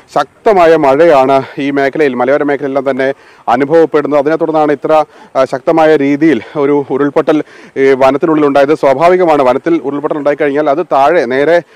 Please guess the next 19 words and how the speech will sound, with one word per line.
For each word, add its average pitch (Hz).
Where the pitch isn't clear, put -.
ആ, 139
കുതിച്ചെത്തുന്നത് 170
മലയോര 147
മേഖലയിലേക്ക് 151
തന്നെയാണ്. 135
അവിടെയുള്ള 170
ചെറിയ 156
പുഴകളിലൂടെ 160
വീഴുകയും 143
ആ 147
പുഴ 160
പിന്നീട്, 156
ആ, 139
സമീപത്തെ 151
പറമ്പുകളിലേക്കും 151
വീടുകളിലേക്കുമൊക്കെ, 147
ആ, 139
പുഴയിലെ 156
വെള്ളം 147